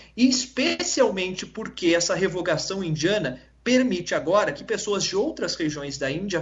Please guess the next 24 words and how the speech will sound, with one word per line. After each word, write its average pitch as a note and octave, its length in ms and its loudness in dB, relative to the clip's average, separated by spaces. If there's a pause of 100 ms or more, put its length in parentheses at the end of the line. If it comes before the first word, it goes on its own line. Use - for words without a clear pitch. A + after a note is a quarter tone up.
(140)
comprem A3+ 440 -2
propriedades D#3+ 880 0
ou B3+ 240 0
passem B3 440 2
a A#3+ 40 -2
viver A3 280 -4
na A#3 120 -4
Caxemira. A#3+ 720 0 (220)
E G3 80 0
aí G#3 140 6
é B3+ 60 6
bom A#3+ 160 2
que B3+ 100 -2
a B3 40 0
gente B3+ 180 -4
ressalte B3 440 0
de C4 60 -4
novo. E3+ 440 2
Caxemira A3+ 840 0
indiana, G3 500 0 (300)
majoritariamente E3 960 -2
muçulmana. E3+ 800 -2
Índia, F3+ 500 0
hindu. F3+ 560 0